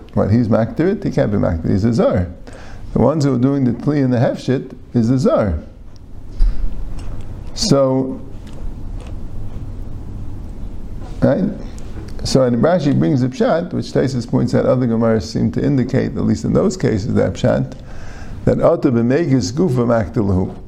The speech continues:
In other words, you're saying you're putting in the Megas Vihiktiram, it sounds like you're being maktir it inside the Megas, but you don't, you don't put the Megas on the Mizbech. Right?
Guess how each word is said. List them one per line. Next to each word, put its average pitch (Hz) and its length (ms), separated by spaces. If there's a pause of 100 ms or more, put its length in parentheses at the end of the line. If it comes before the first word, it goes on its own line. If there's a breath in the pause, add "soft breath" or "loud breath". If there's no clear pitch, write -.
(160)
In 113 60
other 110 100
words, 104 100
you're 104 100
saying 123 280
you're 110 100
putting 147 280
in 117 100
the 110 240
Megas 113 400
Vihiktiram, 139 840 (680 loud breath)
it 117 120
sounds 123 320
like 120 120
you're 113 160
being 110 220
maktir 123 380
it 110 100
inside 135 500
the 123 100
Megas, 156 480
but 143 280
you 107 100
don't, 135 380 (480)
you 107 80
don't 110 460
put - 160
the 117 60
Megas 156 360
on 101 140
the 92 80
Mizbech. 107 500 (1300 loud breath)
Right? 262 340